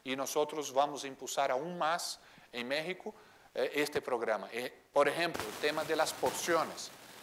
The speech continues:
Eh, distribuimos en estas escuelas lo que se llama un plato, lástima que no tengo un plato de verdad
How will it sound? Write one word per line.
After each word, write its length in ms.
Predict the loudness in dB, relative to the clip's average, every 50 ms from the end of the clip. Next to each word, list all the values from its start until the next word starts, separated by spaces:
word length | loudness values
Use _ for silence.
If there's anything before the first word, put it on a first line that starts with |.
| -18 -12 -4
Eh, 400 | 0 4 4 4 4 4 0 -2 -4
distribuimos 720 | -6 -4 -2 -2 -2 0 4 4 4 4 2 0 -2 -2
en 100 | -2 -4
estas 300 | -4 -4 -2 -2 -2 -2
escuelas 580 | -2 -2 0 4 4 6 6 6 2 0 -2 -2
lo 160 | -4 -4 -4
que 100 | -4 -4
se 100 | -4 -6
llama 360 | 0 2 4 4 4 2 0 -2
un 180 | -2 -6 -8
plato, 440 | 2 8 10 12 12 10 8 4 -4 -6 -8 -12 -4
lástima 420 | 2 4 4 4 2 0 -4 -4 -4
que 120 | -2 -2
no 100 | -4 -2
tengo 240 | 0 0 0 0 -2
un 80 | -4 -4
plato 420 | 2 6 6 6 6 4 0 -6
de 120 | -4 -4
verdad 400 | -2 -2 -2 0 0 2 0 0